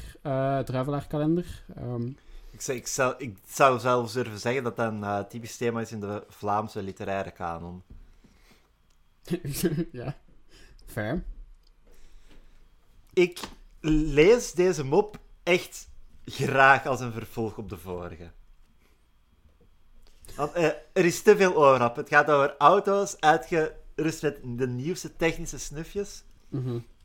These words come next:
Speaker 2: Zou jij willen samen zijn met een dude waarvan je, allee, of een vrouw, waarvan je weet dat die belt naar andere rijk mensen? "Huh, mijn auto is beter dan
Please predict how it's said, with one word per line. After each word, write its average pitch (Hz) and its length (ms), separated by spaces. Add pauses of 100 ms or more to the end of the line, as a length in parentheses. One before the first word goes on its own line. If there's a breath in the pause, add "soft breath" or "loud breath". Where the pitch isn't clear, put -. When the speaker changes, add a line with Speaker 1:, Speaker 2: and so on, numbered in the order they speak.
(1160)
Speaker 2:
Zou 139 240
jij 143 220
willen 170 200
samen 151 360
zijn 147 200
met 143 120
een 135 220
dude 143 240
waarvan 120 400
je, 120 300
allee, 107 440
of 143 120
een 156 140
vrouw, 117 420 (140 soft breath)
waarvan 131 300
je 117 60
weet 131 200
dat 139 100
die 120 120 (120)
belt 131 220
naar 120 180
andere 127 360
rijk 123 300
mensen? 127 340 (440 soft breath)
"Huh, 151 160 (240 loud breath)
mijn 139 260
auto 127 220
is 127 140
beter 135 260
dan 139 180